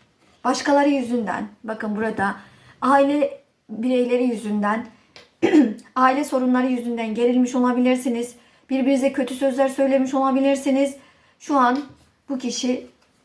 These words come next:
evet, çok güzel geldi bakın. Hayalleri çok farklı. Uygulamada akışa bırakma. İşte kılıç yedilisi, arkadan iş çevirme. Geçmişteki durumların tekerrür etmesi, geçmişiniz var ise,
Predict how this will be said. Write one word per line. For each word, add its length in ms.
evet, 260
çok 220
güzel 320
geldi 320
bakın. 400
Hayalleri 580
çok 220
farklı. 460
Uygulamada 840
akışa 380
bırakma. 480
İşte 580
kılıç 300
yedilisi, 640
arkadan 500
iş 240
çevirme. 500
Geçmişteki 600
durumların 440
tekerrür 460
etmesi, 580
geçmişiniz 560
var 180
ise, 300